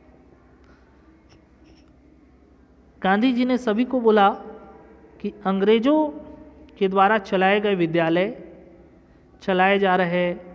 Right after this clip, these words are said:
विश्वविद्यालय, कॉलेजेस या जो भी कार्यालय है, offices,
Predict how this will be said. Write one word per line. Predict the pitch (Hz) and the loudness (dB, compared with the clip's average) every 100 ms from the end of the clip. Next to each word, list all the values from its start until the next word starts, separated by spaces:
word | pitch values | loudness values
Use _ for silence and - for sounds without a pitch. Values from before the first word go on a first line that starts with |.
| - - - | -20 -18 -6
विश्वविद्यालय, | 214 - 202 202 175 180 175 190 | -6 -2 0 0 2 2 2 0
कॉलेजेस | 185 170 165 170 214 254 - - - - - - - - - _ - - | 0 0 0 2 0 -2 -8 -20 -20 -20 -20 -20 -20 -20 -20 _ -20 -2
या | 202 208 | 0 4
जो | 233 | 4
भी | 247 302 | 4 2
कार्यालय | 247 202 196 185 196 | 2 2 2 2 0
है, | 185 185 240 - | -2 -6 -8 -14
offices, | 190 170 208 196 233 240 - - | -12 -8 -8 -4 -2 -2 -8 -20